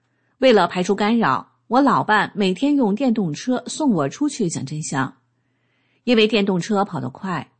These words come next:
保安追不上，也就不跟了。老伴儿是个胆小怕事的人，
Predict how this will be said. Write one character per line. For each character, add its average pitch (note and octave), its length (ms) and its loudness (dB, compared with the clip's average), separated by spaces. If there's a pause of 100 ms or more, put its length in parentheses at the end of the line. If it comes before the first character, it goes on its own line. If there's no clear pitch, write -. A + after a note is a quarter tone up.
(180)
保 G#3+ 140 6
安 C#4 160 4
追 E4+ 160 -4
不 C4+ 100 -4
上， B3+ 380 -2
也 D#3+ 120 -2
就 F3+ 140 -2
不 C4+ 100 -6
跟 D3 280 -6
了。 C#3 240 -4 (1120)
老 G3 160 6
伴 A#3 140 6
儿 G#3+ 60 4
是 A3 160 0
个 E3+ 260 4
胆 F#3+ 220 0
小 E3 240 0
怕 F#3 200 -4
事 G#3 180 -2
的 D#3+ 140 -2
人， C#3+ 300 -4